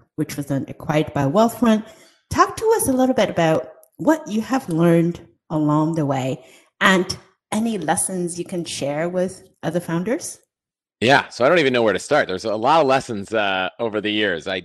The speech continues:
Speaker 2: I certainly didn't have the kind of traditional path. I think I thought I was and, and went into investment banking and management consulting. And then a year in, uh,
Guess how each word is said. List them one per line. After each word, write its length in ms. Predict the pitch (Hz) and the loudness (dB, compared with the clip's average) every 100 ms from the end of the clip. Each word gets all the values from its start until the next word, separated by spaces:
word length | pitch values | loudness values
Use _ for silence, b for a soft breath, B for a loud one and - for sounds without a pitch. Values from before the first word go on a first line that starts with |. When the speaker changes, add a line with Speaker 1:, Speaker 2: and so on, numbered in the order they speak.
| - | -10
Speaker 2:
I 80 | 104 | -10
certainly 480 | 98 - 135 127 131 | -8 -4 -2 -2 -6
didn't 300 | 101 110 107 | -6 -8 -10
have 440 | 104 98 95 85 82 | -8 -4 -4 -6 -4
the 420 | 90 90 85 80 _ _ _ _ _ | -2 -2 -4 -8 _ _ _ _ _
kind 140 | 98 | -4
of 100 | 90 | -4
traditional 640 | - 107 95 92 - 90 82 | -2 -4 -4 -6 -4 -4 -4
path. 440 | - 80 65 - | -4 -6 -8 -8
I 80 | 92 | -6
think 160 | 131 - | -2 -2
I 80 | |
thought 260 | - 117 120 | 0 0 2
I 80 | 131 | 0
was 400 | 131 139 139 139 | 2 2 0 -2
and, 240 | 101 92 | -6 -6
and 140 | 98 95 | -6 -4
went 140 | 98 | -4
into 380 | 98 92 90 87 | -4 -2 -2 -4
investment 380 | 87 101 - 95 | -4 -4 -4 -4
banking 320 | 101 95 92 | -4 -4 -4
and 60 | |
management 380 | 87 95 95 104 | -2 -4 -4 -6
consulting. 580 | 104 101 110 123 120 123 B B - | -6 -2 -2 0 -2 -4 B B -6
And 140 | 98 | -4
then 80 | 95 | -2
a 20 | |
year 340 | 87 101 101 | -2 0 0
in, 440 | 95 95 92 90 87 _ _ - | 0 0 -4 -6 -8 _ _ -8
uh, 500 | 90 87 85 82 | -6 -4 -4 -4